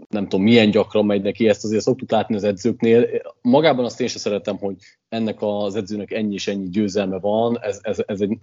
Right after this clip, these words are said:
olyan statisz-, olyan hagyományos statisztikai mutató, mint például a, nem tudom, a passzolt yard a, vagy az elkapott yard az, a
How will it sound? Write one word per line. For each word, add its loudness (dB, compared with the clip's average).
olyan 2
statisz-, -16
olyan 6
hagyományos 2
statisztikai -2
mutató, 0
mint -4
például 2
a, 0
nem -8
tudom, -4
a -4
passzolt 2
yard 4
a, -2
vagy -2
az -2
elkapott -2
yard 4
az, -6
a -2